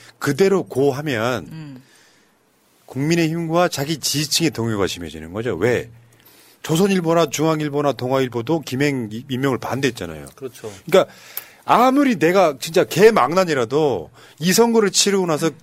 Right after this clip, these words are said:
Speaker 1: 김행을 임명할 수는 없었다는 거죠. 그래서 제가 이런 얘기 하잖아요. 김행이 김건희 케이케이 라인이라고 우리가 알려져 있듯이 김건희를 설득하는 시간이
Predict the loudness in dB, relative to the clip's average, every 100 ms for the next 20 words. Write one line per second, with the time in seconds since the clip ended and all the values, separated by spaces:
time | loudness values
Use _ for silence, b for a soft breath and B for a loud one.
0 | _ -4 0 2 2 2 2 -2 -2 -2
1 | 0 0 -2 -4 -6 -2 0 2 2 2
2 | 0 0 -6 -6 -8 B -2 0 2 2
3 | 2 2 0 -2 -2 -2 -4 -8 B B
4 | 0 2 4 2 2 b b b -4 0
5 | 2 2 0 -2 0 0 2 2 4 4
6 | 2 0 0 0 0 0 0 -4 b b
7 | b b b _ _ _ 0 4 4 4
8 | 2 -2 -2 -4 -4 -2 -2 -2 -4 -8
9 | B B B -2 0 4 4 4 2 0
10 | -4 -4 0 2 0 0 0 0 0 -2